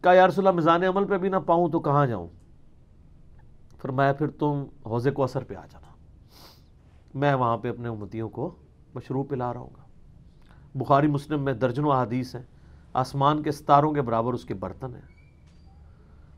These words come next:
और जो एक बार पिएगा, वो कभी प्यासा नहीं होगा। जन्नत में लोग मशरूब लज्जत के लिए पिएंगे, प्यास की वजह से नहीं पिएंगे। उन्होंने कहा, "या रसूल अल्लाह, अगर आप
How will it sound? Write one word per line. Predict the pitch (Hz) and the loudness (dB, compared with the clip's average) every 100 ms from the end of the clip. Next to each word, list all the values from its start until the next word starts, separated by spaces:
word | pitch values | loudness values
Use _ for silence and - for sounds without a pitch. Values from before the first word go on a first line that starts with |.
| - | -12
और | 107 | 0
जो | 143 | 2
एक | 147 | 4
बार | 156 151 | 2 2
पिएगा, | 147 151 151 | 4 4 4
वो | 143 | 0
कभी | 143 139 | 0 -2
प्यासा | 139 120 - 147 | -2 -2 -2 -4
नहीं | 135 | -4
होगा। | 101 85 - - - - - - - - - - - - | -8 -12 -20 -20 -20 -20 -20 -20 -20 -20 -20 -20 -12 -2
जन्नत | 147 170 | 0 0
में | 165 175 | 0 2
लोग | 170 | 2
मशरूब | 156 147 147 170 | 2 0 2 2
लज्जत | 127 131 151 175 | 0 0 0 0
के | 160 | 0
लिए | 143 127 | 0 0
पिएंगे, | 113 110 107 | -4 -4 -4
प्यास | 104 120 139 | 0 2 2
की | 151 | 0
वजह | 131 127 | -2 -2
से | 127 | -4
नहीं | 120 | -8
पिएंगे। | - 98 - - - - - - - - - - - - - - - - - - - - - - - - - - - - - - - - - - - - - - _ - - - | -12 -16 -20 -20 -20 -20 -20 -20 -20 -20 -20 -20 -20 -20 -20 -20 -20 -20 -20 -20 -20 -20 -20 -20 -20 -20 -20 -20 -20 -20 -20 -20 -20 -20 -20 -20 -20 -20 -20 -20 _ -20 -16 -8
उन्होंने | 156 | -2
कहा, | 170 | 2
"या | 165 | 2
रसूल | 165 190 | 2 2
अल्लाह, | 180 190 | 4 4
अगर | 170 185 | 4 2
आप | 160 170 175 | 6 6 6